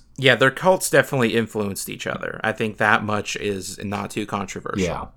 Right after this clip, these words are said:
Speaker 2: and they, uh, Hylians are probably monotheistic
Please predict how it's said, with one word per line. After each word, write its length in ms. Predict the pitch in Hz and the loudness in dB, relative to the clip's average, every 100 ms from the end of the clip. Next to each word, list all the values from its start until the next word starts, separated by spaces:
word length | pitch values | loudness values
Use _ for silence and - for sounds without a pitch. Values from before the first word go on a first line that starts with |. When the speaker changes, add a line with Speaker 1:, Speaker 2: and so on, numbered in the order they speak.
| _ - | _ -6
Speaker 2:
and 400 | 104 104 104 - | -4 -2 -2 -4
they, 460 | 110 123 131 131 - 123 | -2 4 4 2 -6 -6
uh, 80 | - - | -8 0
Hylians 800 | - 143 151 156 135 117 - - _ - | 6 8 8 4 2 0 -2 -6 _ 0
are 160 | 107 101 | 4 4
probably 880 | - - 110 110 113 113 113 104 98 - - - | 2 8 10 10 8 4 2 2 -2 -8 -12 2
monotheistic 1300 | 98 98 104 104 98 101 95 95 - 104 95 - | 6 8 8 6 2 2 4 2 2 0 0 -4